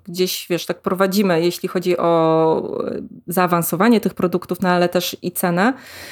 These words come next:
ku droższym, więc na przykład najpierw gdzieś tam jest jakaś książka, potem jakiś e-book rozwijający, potem jakiś, e, właśnie taki kurs wstępny. W moim przypadku to jest ten kurs WordPressa.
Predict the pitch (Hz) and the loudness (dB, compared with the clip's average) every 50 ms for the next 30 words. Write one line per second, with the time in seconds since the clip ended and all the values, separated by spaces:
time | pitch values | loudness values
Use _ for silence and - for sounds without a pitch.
0 | - - - - - 185 185 185 180 - - - 180 - 190 180 180 - - - | -20 -20 -16 -2 0 2 4 4 4 2 0 -2 0 2 2 0 0 -4 -8 -6
1 | - 185 185 202 254 294 285 - - 247 - 180 180 196 196 202 - - 180 - | -4 -2 0 2 2 0 -2 -4 -10 -10 -8 -4 -2 0 0 0 -2 -4 -6 -4
2 | - - 180 185 185 180 196 170 165 180 - - 165 160 160 170 - - - - | -4 -4 -2 -2 0 0 -2 -2 -2 -6 -6 -4 -4 -4 -4 -6 -8 -10 -10 -10
3 | - - 185 - - - - 208 202 196 196 - - 143 - 160 - 160 160 160 | -8 -8 -10 -10 -6 -2 0 2 2 2 0 0 -2 -2 -2 -4 -4 -4 -6 -4
4 | - 185 - - - 202 202 175 170 165 - 175 165 - - 165 156 156 151 151 | -6 -6 -6 -2 0 0 0 0 -2 -2 -2 -2 -2 0 -2 0 0 0 0 -2
5 | 151 - - - 175 - 175 175 170 - 175 - - 185 170 165 165 160 160 - | -4 -4 -6 -6 -4 -2 -2 -2 -2 -4 -6 -4 -2 -2 0 0 0 0 -2 -2
6 | - 165 - - 165 - - - - - - 208 208 - - - - - - 190 | -6 -6 -6 -8 -8 -8 -10 -14 -6 -2 -2 0 0 -2 -4 -6 -6 -2 0 0
7 | 185 170 - - 156 156 165 170 175 - - - 180 - - - 175 170 - 185 | 0 0 -2 -4 -2 -2 0 -2 -2 -2 -2 -2 -2 -2 -2 -2 -4 -2 -2 -4
8 | 170 - - - - - 180 175 - - - - 175 175 - 220 240 294 - | -4 -2 -4 -6 -4 -4 -4 -4 -4 -4 -2 -2 -2 0 2 2 2 0 0